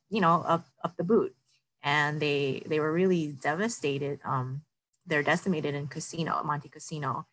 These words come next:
And so that's where they earned their nickname, the Purple Heart Battalion,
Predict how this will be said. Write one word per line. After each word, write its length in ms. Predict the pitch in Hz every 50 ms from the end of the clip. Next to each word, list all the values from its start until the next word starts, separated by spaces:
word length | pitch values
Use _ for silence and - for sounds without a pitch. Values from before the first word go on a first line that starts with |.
| _ _ _ _ _ _ -
And 160 | 156 156 143
so 100 | - 160
that's 260 | 156 156 156 156 -
where 140 | 180 165 160
they 180 | 156 156 151
earned 360 | - - 151 147 151 151 156 143
their 240 | 143 139 139 143
nickname, 560 | 147 151 180 190 - 190 156 139 143 147 156 151
the 80 | 143
Purple 300 | - - 160 _ - 156
Heart 180 | - 151 - -
Battalion, 600 | 147 135 - 151 147 147 - - 202 - 165 170